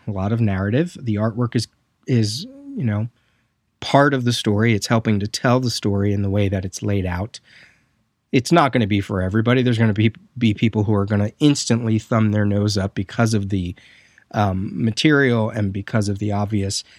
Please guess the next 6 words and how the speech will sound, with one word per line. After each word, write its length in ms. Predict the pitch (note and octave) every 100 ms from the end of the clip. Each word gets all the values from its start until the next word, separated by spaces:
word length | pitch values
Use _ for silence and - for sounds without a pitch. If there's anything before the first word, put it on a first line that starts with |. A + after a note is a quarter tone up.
| _ _
echoes 480 | - A#2+ A2+ G#2 G2 -
to 260 | - G#2
this 240 | G2 F#2+ -
current 340 | - A#2 G2
administration. 840 | G2+ F#2 F2+ - A2+ G#2 - F2+ F#2 _ _ _ _ _
Um, 480 | - G2+ F#2 F#2 A2+